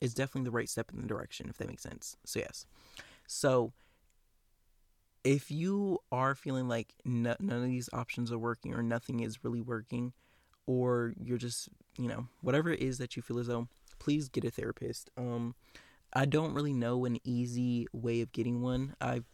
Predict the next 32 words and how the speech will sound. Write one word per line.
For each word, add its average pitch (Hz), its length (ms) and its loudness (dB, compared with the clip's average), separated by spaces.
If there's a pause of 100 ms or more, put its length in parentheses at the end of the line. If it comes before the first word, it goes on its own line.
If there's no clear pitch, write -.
'cause 110 300 -4
I'm 120 180 0
struggling 120 380 -2
to 120 40 0
get 117 140 0
one 113 180 0
now. 113 240 0
So 120 160 -8
when 127 120 0
I 143 80 -2
do 147 160 2
find 160 260 -2
out, 147 240 2
I'll 113 200 0
fucking 123 280 -6
help 117 180 -4
y'all 107 120 -4
with - 100 -6
that. - 160 -2 (400)
But 131 180 2
the 131 80 2
best 131 280 2
tip - 120 -8
that 147 120 0
I 135 100 0
could 131 380 -4
give 123 200 0
y'all 127 220 0
is 117 320 0
to - 180 -2
look 117 400 -2
up 131 300 -2